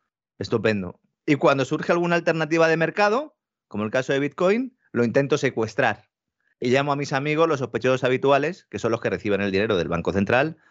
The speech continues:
bancos de inversión, gestoras, etcétera, etcétera. Le digo,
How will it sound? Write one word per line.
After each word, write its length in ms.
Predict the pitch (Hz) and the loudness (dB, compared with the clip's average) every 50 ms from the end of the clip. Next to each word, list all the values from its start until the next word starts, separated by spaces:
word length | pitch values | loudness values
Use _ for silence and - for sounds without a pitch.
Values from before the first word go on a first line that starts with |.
| _ _ | _ _
bancos 280 | - 82 92 - 98 95 | -8 -6 -4 -2 -2 0
de 60 | 92 | 0
inversión, 420 | 92 90 87 87 - 113 113 113 | 0 -2 0 0 0 0 0 0
gestoras, 400 | - 92 - - 107 107 98 92 | -2 -4 0 0 2 2 2 0
etcétera, 320 | 98 92 101 92 101 98 95 | -2 -4 -4 -2 0 0 0
etcétera. 260 | 110 113 117 127 127 | 0 0 0 2 2
Le 60 | 113 | 2
digo, 240 | 101 95 92 85 | 2 2 0 -2